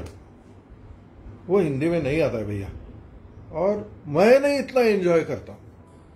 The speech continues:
और ये सब करता क्यों? For my enjoyment. तो मराठी अच्छा लगता है, मराठी में करूँगा. आपके लिए खास हिंदी में कभी करूँगा. Okay. So,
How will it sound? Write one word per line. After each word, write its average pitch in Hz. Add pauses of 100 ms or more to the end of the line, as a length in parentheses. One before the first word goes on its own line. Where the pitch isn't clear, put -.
(320)
और 196
ये 247
सब 285
करता 269
क्यों? 277 (2000)
For 202
my 196
enjoyment. 117 (500)
तो 190
मराठी 226
अच्छा 226
लगता 208
है, 185
मराठी 156
में 185
करूँगा. 185 (540)
आपके 254
लिए 208
खास - (540)
हिंदी 202
में 175
कभी 123
करूँगा. 92 (960)
Okay. - (960)
So, 247